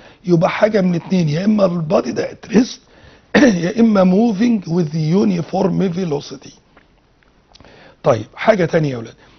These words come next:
بادي محطوط على انكلايند بلين، وجايب لنا ساين ثيتا ب three over five،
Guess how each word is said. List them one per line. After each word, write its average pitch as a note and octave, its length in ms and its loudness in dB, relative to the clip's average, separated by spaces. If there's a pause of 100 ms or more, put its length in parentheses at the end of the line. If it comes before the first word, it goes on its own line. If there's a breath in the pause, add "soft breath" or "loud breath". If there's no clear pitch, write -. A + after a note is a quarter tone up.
(180 soft breath)
بادي B3+ 340 4
محطوط A3 440 -4
على F3+ 260 2
انكلايند D#3+ 760 0
بلين، B2 480 -6 (420 soft breath)
وجايب F3+ 380 0
لنا A#3 240 4
ساين G3 440 0
ثيتا F#3 360 -4
ب D#3+ 120 -2
three F3+ 440 -4
over D3+ 120 2 (120)
five، F#3+ 200 -2